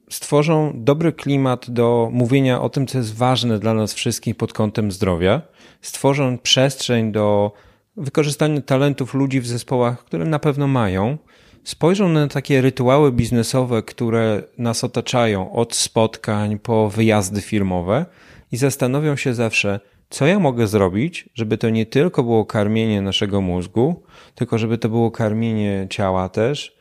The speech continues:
bo body and mind idą razem w parze. Jeżeli chcemy mieć wyniki w jednym, to powinniśmy dbać również o drugie.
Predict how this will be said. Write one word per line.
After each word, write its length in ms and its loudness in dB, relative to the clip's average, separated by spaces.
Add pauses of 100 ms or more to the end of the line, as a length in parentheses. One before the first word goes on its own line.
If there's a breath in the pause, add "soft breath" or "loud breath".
(320 soft breath)
bo 760 0
body 440 0
and 100 0
mind 560 2 (840)
idą 280 2
razem 320 2
w 100 -16
parze. 500 0 (400 soft breath)
Jeżeli 400 0
chcemy 340 -2
mieć 200 -2
wyniki 420 -4
w 40 -10
jednym, 580 0 (360 soft breath)
to 120 -2
powinniśmy 640 2
dbać 460 -2 (160)
również 720 -4
o 100 -6
drugie. 380 -4